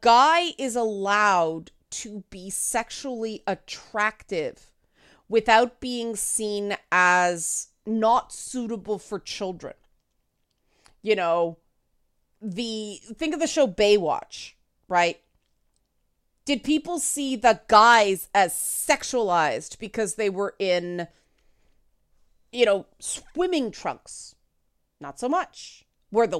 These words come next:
women considered sexualized? Yes, that was a show aimed at men. Why?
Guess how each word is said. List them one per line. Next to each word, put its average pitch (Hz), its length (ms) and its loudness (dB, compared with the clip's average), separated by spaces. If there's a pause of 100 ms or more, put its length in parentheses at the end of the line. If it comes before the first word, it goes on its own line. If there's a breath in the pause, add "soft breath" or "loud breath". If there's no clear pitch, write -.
(100)
women 247 500 -2
considered 381 520 -8
sexualized? 339 1000 -4 (400)
Yes, 262 420 -2
that - 180 -2
was 254 120 -10
a 269 60 -8
show 240 460 -2
aimed 208 300 -4
at - 140 -6
men. 226 400 -4 (580 soft breath)
Why? 160 720 4